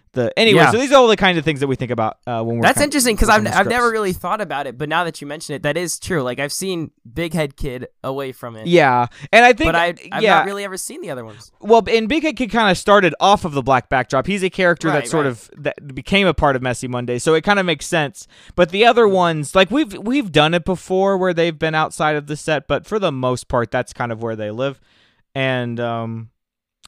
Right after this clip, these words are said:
Speaker 1: anyway, so the, yeah, so I mean, that's really most of it. Just trying to, just trying to, it's like a, it's sort of the thing of, like, w-,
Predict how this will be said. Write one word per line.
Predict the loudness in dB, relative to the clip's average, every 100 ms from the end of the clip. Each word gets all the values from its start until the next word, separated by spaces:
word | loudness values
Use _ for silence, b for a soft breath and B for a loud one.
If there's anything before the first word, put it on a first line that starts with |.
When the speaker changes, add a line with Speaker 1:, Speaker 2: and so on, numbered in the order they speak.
| _
Speaker 1:
anyway, | -2 4 4 4
so | 0
the, | -4
yeah, | 0 0
so | 0 -2 -2
I |
mean, | -2 -4 -6 -10 _ _ _ _ _ _ _ _
that's | 0 2 2 0
really | 0 2 2 2
most | 2 2 0
of | -4
it. | -4
Just | -4
trying | 0 2 2
to, | 2 0 0
just | -2 -4 -4
trying | -2 0 0
to, | 0
it's | -2 0
like | -2 0
a, | -2 -2
it's | -6
sort | -6 -4 -2
of | -2
the | -4
thing | -4 -4
of, | -4 -2
like, | -2
w-, | -2 -12